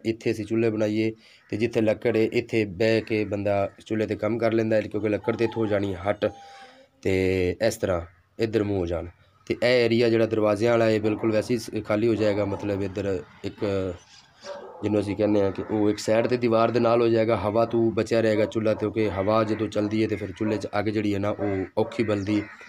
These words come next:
ਤੇ ਉਹ ਫਿਰ ਹਵਾ ਤੋਂ ਅਗਰ ਬਚਿਆ ਰਵੇ ਤੇ ਫਿਰ ਅੱਗ ਜਿਹੜੀ ਹੈ ਨਾ ਉਹ ਆਪਣੇ ਆਪ ਜਲਦੀ ਰਹਿੰਦੀ ਤੇ ਜ਼ਿਆਦਾ ਤੰਗ ਨਹੀਂ ਕਰਦੀ। ਤੇ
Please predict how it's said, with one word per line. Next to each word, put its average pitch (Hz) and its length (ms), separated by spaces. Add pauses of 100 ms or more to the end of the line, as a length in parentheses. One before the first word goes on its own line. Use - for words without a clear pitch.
(720)
ਤੇ 90 720 (520)
ਉਹ 110 100
ਫਿਰ 110 140
ਹਵਾ 104 280
ਤੋਂ 120 160
ਅਗਰ 113 140
ਬਚਿਆ 113 260
ਰਵੇ 110 220
ਤੇ 104 100
ਫਿਰ 104 200 (180)
ਅੱਗ 104 60
ਜਿਹੜੀ 101 280
ਹੈ 98 40
ਨਾ 104 80
ਉਹ 101 60
ਆਪਣੇ 101 240
ਆਪ 92 120
ਜਲਦੀ 98 300
ਰਹਿੰਦੀ 98 280 (460)
ਤੇ 101 80
ਜ਼ਿਆਦਾ 101 220
ਤੰਗ 101 260
ਨਹੀਂ 95 140
ਕਰਦੀ। 85 320 (1160)
ਤੇ 101 800